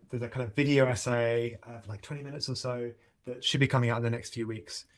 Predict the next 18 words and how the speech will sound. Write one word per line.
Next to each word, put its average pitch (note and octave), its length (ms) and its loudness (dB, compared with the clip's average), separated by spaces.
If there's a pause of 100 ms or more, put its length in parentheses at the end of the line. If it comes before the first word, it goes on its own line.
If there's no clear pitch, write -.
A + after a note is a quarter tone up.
(220)
um, G#2 360 0
which B2+ 180 4
I'll B2 80 12
link D#3+ 280 12
through - 280 0
my A#2 80 4
website, A#2 600 0
um, A2+ 320 0
but A#2+ 200 -4
will B2+ 100 4
be A#2 120 2
coming A2 280 -2
out A2 220 -8
on A2 140 -6
the G#2+ 100 -8
new A2+ 440 -8
Work A2 280 -6
in A2 160 -8